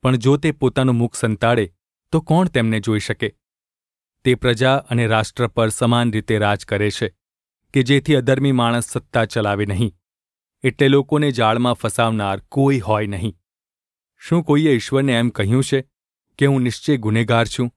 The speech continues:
પણ હવેથી હું પાપ કરીશ નહીં. હું જે સમજતો નથી તેનું મને શિક્ષણ આપ. મેં પાપ કર્યું છે, પણ હવેથી હું પાપ કરીશ નહીં." તું ઈશ્વરનો ઇનકાર કરે છે, એટલે શું તને લાગે છે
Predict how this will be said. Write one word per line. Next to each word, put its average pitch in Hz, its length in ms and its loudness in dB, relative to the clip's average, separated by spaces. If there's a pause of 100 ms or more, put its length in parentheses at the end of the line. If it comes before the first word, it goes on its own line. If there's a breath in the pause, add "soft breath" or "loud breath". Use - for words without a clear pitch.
(440)
પણ 135 140 0
હવેથી 139 460 0
હું 139 160 0
પાપ 110 320 -2
કરીશ 113 360 -2
નહીં. 120 240 -2 (840)
હું 139 120 2
જે 165 100 2
સમજતો 139 580 -2
નથી 135 280 0
તેનું 120 260 2
મને 117 160 2
શિક્ષણ 120 420 -2
આપ. 98 180 -2 (640)
મેં 120 160 0
પાપ 123 300 0
કર્યું 135 320 0
છે, 101 240 -8 (380)
પણ 123 120 2
હવેથી 139 380 0
હું 143 140 0
પાપ 113 320 0
કરીશ 104 340 -4
નહીં." 107 260 -4 (680)
તું 123 100 4
ઈશ્વરનો 139 400 0
ઇનકાર 113 420 0
કરે 107 280 -2
છે, - 240 -10 (500)
એટલે 151 220 0
શું 175 240 0
તને 156 220 0
લાગે 107 320 0
છે 113 240 -4